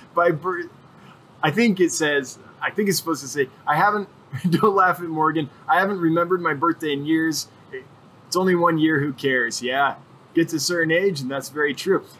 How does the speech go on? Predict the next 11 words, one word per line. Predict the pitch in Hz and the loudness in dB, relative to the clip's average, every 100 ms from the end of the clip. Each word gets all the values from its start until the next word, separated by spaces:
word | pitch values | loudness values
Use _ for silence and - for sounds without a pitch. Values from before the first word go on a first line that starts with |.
| - | -4
There's, | 185 190 165 | 0 2 2
um, | 160 151 131 - - - - - - - - - - - | 2 0 -6 -14 -20 -20 -20 -20 -20 -20 -20 -20 -20 -10
so | - 185 | 0 2
for | 143 175 | 2 -2
those | 165 185 165 | 0 0 0
of | |
you | 170 | 0
that | 151 135 | 0 0
don't | 143 135 | 0 0
know, | 135 135 | 0 0
I, | 131 120 | 2 -2